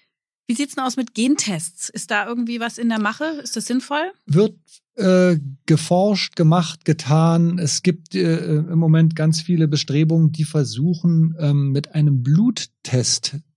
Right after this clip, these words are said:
Speaker 2: den Darmkrebs herauszubekommen. Wir machen ja in der, in der
Speaker 1: Also
Speaker 2: Pra-
Speaker 1: Blut abnehmen meinst du?
Speaker 2: Genau.
Speaker 1: Nicht im, im
Speaker 2: Äh,
Speaker 1: Stuhl den
Speaker 2: genau,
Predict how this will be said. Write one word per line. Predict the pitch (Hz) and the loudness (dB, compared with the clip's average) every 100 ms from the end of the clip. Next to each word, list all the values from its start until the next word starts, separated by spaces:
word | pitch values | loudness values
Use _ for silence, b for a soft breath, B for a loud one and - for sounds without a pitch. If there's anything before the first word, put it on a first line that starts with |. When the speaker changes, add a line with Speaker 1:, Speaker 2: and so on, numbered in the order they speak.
| _ _ | _ _
Speaker 2:
den | 135 127 | -2 0
Darmkrebs | 117 123 117 127 110 | 0 -2 -2 -4 -2
herauszubekommen. | 135 113 117 - - 120 113 - 117 113 113 110 b b b b b b b _ | -2 -2 -4 -6 -4 -4 -6 -6 -6 -6 -6 -10 b b b b b b b _
Wir | 143 143 143 | 0 2 2
machen | 151 160 175 | 2 2 2
ja | 170 | 2
in | 175 151 | 2 2
der, | 151 147 | 2 0
in | |
der | 143 | 0
Speaker 1:
Also | 202 | 0
Speaker 2:
Pra- | 160 | 2
Speaker 1:
Blut | 165 | 2
abnehmen | 185 - 202 180 160 | 0 -2 0 0 0
meinst | 156 151 170 | -2 -2 2
du? | |
Speaker 2:
Genau. | 240 240 131 | 4 6 4
Speaker 1:
Nicht | 113 | 0
im, | 190 | -4
im | 208 214 | -2 0
Speaker 2:
Äh, | |
Speaker 1:
Stuhl | 160 233 262 | -2 -2 0
den | 247 | 4
Speaker 2:
genau, | 240 185 | 6 6